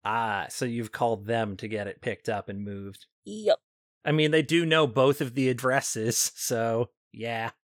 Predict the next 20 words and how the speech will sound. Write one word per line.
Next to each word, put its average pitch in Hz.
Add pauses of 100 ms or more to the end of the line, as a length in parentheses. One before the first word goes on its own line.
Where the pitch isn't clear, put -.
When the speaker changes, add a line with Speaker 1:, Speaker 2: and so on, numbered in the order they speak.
(140)
Speaker 2:
Mm-hmm. 208 (480)
Speaker 1:
So, 190 (460)
you 127
return 202 (500)
to 117
Dez's 151
place, 135
and 117
you, 120
uh, 113 (500)
exit 165
the -
car, 117 (440)
and 110 (460)
standing 175
outside 127 (440)
of 113
Dez's 120
place 107
is 101